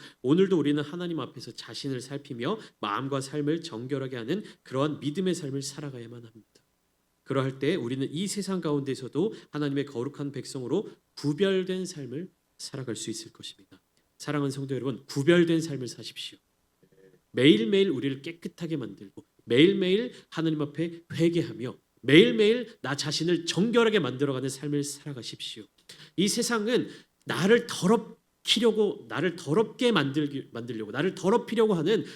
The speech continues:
수많은 것들이 계속해서 내, 나의 자리 가운데로 다가옵니다. 나를 타락시키고 나를 더럽히게 만들고 그러므로 말미암아 하나님께로 멀어지게 만드는 수많은 것들이 있습니다.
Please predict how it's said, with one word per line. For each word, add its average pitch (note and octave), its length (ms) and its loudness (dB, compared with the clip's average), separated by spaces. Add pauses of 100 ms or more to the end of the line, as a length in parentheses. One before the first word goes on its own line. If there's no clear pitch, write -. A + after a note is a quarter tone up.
수많은 B3 520 2
것들이 E3+ 380 -2
계속해서 A3 760 0 (340)
내, B2 440 -8 (180)
나의 C3 540 -8
자리 - 280 -6
가운데로 B2 380 -6 (320)
다가옵니다. - 640 -12 (1200)
나를 C#3+ 200 -8
타락시키고 - 680 -6
나를 C3+ 260 -8
더럽히게 E3+ 480 -2
만들고 A2+ 400 -4 (220)
그러므로 F#3+ 440 2
말미암아 C#3 460 -2 (140)
하나님께로 G#3 640 -2
멀어지게 F#3 680 0 (240)
만드는 D#3+ 440 -4
수많은 A3+ 500 0
것들이 E3+ 280 -6
있습니다. - 260 -18